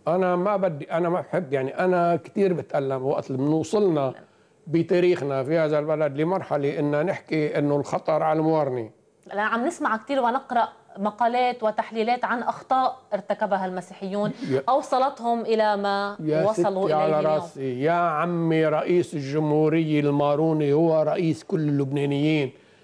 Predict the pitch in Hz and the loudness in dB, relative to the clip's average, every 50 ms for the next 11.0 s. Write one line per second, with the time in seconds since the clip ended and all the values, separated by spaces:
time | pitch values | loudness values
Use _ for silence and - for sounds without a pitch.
0 | _ _ _ _ _ _ _ _ _ - - - - 170 165 - - 185 196 202 | _ _ _ _ _ _ _ _ _ -14 -8 -2 0 0 0 0 2 2 4 4
1 | 202 190 175 175 - 165 170 190 185 160 156 156 170 170 170 170 175 180 175 170 | 4 2 2 0 0 0 0 2 2 0 2 2 2 2 2 2 4 4 2 2
2 | 160 156 156 151 165 170 170 175 165 165 - - - - 196 185 185 180 170 165 | 2 0 -2 0 0 2 2 2 0 0 -4 -8 -4 -2 0 2 2 4 2 2
3 | 160 160 156 - - - - 175 170 170 156 151 165 165 165 160 165 147 - - | 0 0 -2 -4 -8 -6 -2 0 0 2 2 2 2 2 4 4 2 0 -2 -6
4 | - 180 170 170 170 160 165 165 160 165 160 165 165 156 143 143 143 180 175 165 | -4 -2 -2 0 0 2 2 2 4 4 4 2 2 0 -2 -2 -2 0 0 0
5 | 156 151 165 160 160 160 165 160 160 165 175 170 - - 175 170 165 160 156 156 | 0 2 2 2 4 2 2 2 0 0 0 -2 -2 -2 -2 -2 0 2 2 2
6 | 160 - - - 185 190 - 190 180 165 147 135 - - - - - - _ _ | 0 0 0 -2 -4 -2 0 0 0 0 -2 -4 -6 -12 -20 -20 -20 -20 _ _
7 | _ _ - - - - 160 196 208 202 156 143 151 175 - 180 180 170 170 165 | _ _ -14 -6 -4 -2 0 2 2 0 0 0 0 0 0 2 0 0 0 0
8 | 160 196 170 - - - 180 175 - - 160 160 165 160 156 160 180 190 190 180 | 0 -2 -4 -4 -6 -2 -2 0 0 0 0 0 2 2 2 2 2 2 4 4
9 | 180 180 180 165 - - - _ _ _ _ _ _ _ - - 139 135 160 156 | 4 2 0 0 -4 -14 -20 _ _ _ _ _ _ _ -10 -6 -2 -2 -2 -2
10 | 160 - - 190 185 170 175 - 208 - - - - 160 151 139 120 107 - | -2 -2 0 2 2 2 2 0 -2 -4 -4 -4 -2 0 0 0 -2 -6 -8